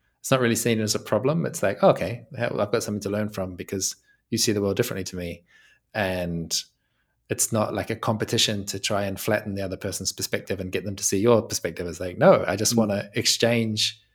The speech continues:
Speaker 1: different ways of seeing." And through that exchange, we'll kind of flesh out more and more detail of, of the picture. Um, yeah, and so that's, that's like, it's all about methodologies and processes and protocols for encounter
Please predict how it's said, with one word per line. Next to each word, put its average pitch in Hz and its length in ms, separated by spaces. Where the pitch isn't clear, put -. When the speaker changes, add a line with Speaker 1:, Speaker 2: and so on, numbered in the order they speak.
Speaker 1:
different 120 300
ways 104 180
of 95 80
seeing." 101 540
And 113 160
through 127 180
that 113 140
exchange, 110 460
we'll 104 60
kind 113 200
of 101 80
flesh 117 320
out 107 200
more 107 180
and 104 100
more 98 120
detail 101 460
of, 92 200
of 98 180
the - 60
picture. 104 420
Um, 101 640
yeah, 147 140
and 117 140
so 151 120
that's, 143 260
that's 143 300
like, - 460
it's 120 140
all 123 180
about 107 400
methodologies 117 720
and 95 120
processes 101 720
and 87 160
protocols 117 500
for 90 120
encounter 92 600